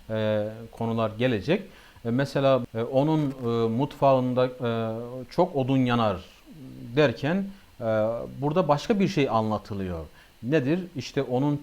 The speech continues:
çok yemek pişirdiğini, çok cömert olduğu veya çok misafir ağırladığı anlatılıyor. İşte o ifadeye,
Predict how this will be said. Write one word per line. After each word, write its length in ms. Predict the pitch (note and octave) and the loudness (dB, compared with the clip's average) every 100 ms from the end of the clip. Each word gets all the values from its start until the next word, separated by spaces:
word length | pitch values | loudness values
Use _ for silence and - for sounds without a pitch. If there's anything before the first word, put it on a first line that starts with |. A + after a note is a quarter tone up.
| - | -4
çok 220 | - D#3 - | -2 -2 0
yemek 320 | A#2+ A2+ - | 0 -2 -6
pişirdiğini, 840 | A2 A2+ G2+ F#2+ F2 D#2+ G#2+ C#3 C#3+ - - | -10 -6 -6 -6 -8 -6 -4 -4 -6 -14 -6
çok 240 | C3 B2+ | -4 -2
cömert 440 | A2 A2 C3+ C#3 - - - | -2 2 4 4 0 -14 -4
olduğu 760 | A2 G2 F2 E2 F2+ B2 B2+ A2+ | -2 -2 -4 -6 -2 -2 -2 -2
veya 340 | G2+ G2+ - - | 0 0 0 -2
çok 260 | D3 C#3 | -4 -2
misafir 580 | A#2+ A2+ A#2 A#2 A#2+ D3+ | -4 -2 2 2 0 -2
ağırladığı 640 | A#2+ A2+ A#2 A2+ A2 A2 A2+ - | 0 2 2 2 0 -2 -4 -2
anlatılıyor. 640 | A#2 G#2+ G2+ F#2+ F2 D#2+ | 0 0 -4 -8 -10 -10
İşte 320 | - - D#3 D#3 - - | -4 0 0 -2 -18 -6
o 160 | D3 G#3 | 0 2
ifadeye, 1000 | G3 G3 G3 F3+ D3+ A#2 F#2 F#2+ D#3 A3 | 2 2 8 8 8 4 -2 -2 -2 -2